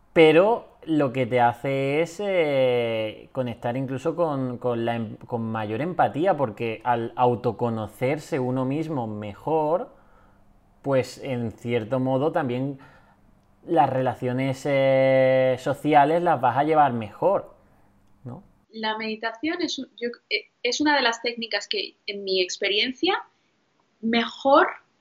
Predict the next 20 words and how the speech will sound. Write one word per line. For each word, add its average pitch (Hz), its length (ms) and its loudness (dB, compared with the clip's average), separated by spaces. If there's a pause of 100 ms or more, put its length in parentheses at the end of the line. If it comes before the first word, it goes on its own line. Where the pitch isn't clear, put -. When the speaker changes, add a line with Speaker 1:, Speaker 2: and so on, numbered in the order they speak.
(140)
Speaker 2:
eh, 240 300 4
afecta 285 480 0 (120)
a 247 120 4
las, 214 400 4
o - 20 -10
sea, - 180 -2
más 277 240 4
afecta 294 420 -2
a - 20 4
las 240 340 0
relaciones 233 520 0
interpersonales. 202 1000 0 (280)
Speaker 1:
Ujú. 135 100 -14
Speaker 2:
Se 247 160 2
nota 277 220 6
muchísimo 269 640 4
cuando 208 240 -2
una 220 160 0
persona 220 340 -4
medita 165 540 -2